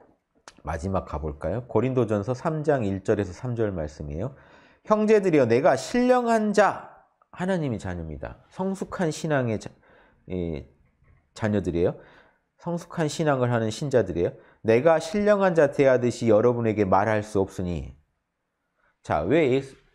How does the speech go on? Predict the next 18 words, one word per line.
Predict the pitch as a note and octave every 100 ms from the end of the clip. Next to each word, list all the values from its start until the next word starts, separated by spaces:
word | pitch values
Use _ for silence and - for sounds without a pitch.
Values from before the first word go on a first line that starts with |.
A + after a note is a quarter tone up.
| _
그 | G#2+ F#2 F2 E2+ D#2 C#2+ -
사도 | - D#3 D#3
바울이, | B2 E2+ D#2+ G2 D#3+ F3 - _ _ _ _ _ _ -
어, | C#2+ - - _ _ _ _ _ _ -
예수님과 | B2 B2+ C3+ B2 A#2 G#2+ G#2 F#2 F#2 B2+ E3+ G#3+ G#3+ _ _ _
십자가의 | - - - G3 F3 D3+ C3 -
도만 | - A2+ A2 G2+
얘기하고 | G2+ G#2 A2 A2 G#2 G2 - _
다녔는지 | - F#2+ F#2+ F#2 F2+
아시겠어요? | - F#2 F#2+ F2+ - A2+ D#3+ - _ _ _ _ _ _
신령한 | - - G#3+ A3 A3 G#3 F3 D#3
자를 | C3 A2+ G#2+
대하듯이 | - A2+ G#2+ F#2+ F#2 - G2
말을 | D#2+ F#2 G#2
할 | A2
수 | G#2+ -
없어서 | F2+ - A#2 F2+
그래요. | D2+ C#2 C#2